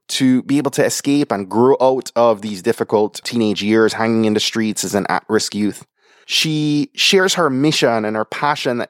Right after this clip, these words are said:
that came out of this and have helped mold her into the leader she is today within a Fortune five hundred company. And we discuss so much more.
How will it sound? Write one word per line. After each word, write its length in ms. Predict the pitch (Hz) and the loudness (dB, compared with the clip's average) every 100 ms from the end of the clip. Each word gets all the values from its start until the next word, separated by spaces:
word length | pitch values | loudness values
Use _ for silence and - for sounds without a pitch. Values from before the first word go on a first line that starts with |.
| 107 | -2
that 200 | 123 - | -2 -2
came 280 | - 160 135 | 0 2 4
out 160 | 160 127 | 4 2
of 120 | 95 | 0
this 380 | 90 - - - | -10 -8 -14 -14
and 320 | 113 110 110 - | -8 -6 -6 -6
have 280 | 127 117 - | -2 -2 -2
helped 160 | - | -4
mold 340 | 120 127 151 127 | 0 2 2 0
her 300 | 98 85 - | 0 -2 -2
into 220 | 117 117 104 | -6 -4 0
the 120 | 104 | 0
leader 400 | 107 131 120 104 | 0 2 2 2
she 220 | - 107 | 0 -6
is 320 | - 110 104 | -2 -2 -2
today 640 | - 95 82 104 104 98 - _ _ | -6 -10 -2 0 2 -2 -6 _ _
within 640 | - 101 123 117 - 123 113 | -12 2 2 2 0 0 2
a 140 | 101 | 0
Fortune 600 | - - 117 117 - 107 | -2 0 0 0 0 -2
five 320 | - 98 104 | 0 0 0
hundred 360 | - 107 104 92 | -2 -4 -2 -2
company. 560 | - 110 107 101 95 95 | -2 -2 0 -2 -2 -2
And 220 | 98 101 | -4 -4
we 120 | 113 | -4
discuss 420 | 120 127 - 127 | -2 -2 0 -2
so 340 | - - 139 131 | -2 -2 2 2
much 240 | 127 - | 0 -2
more. 380 | 110 107 104 101 | 0 2 0 -2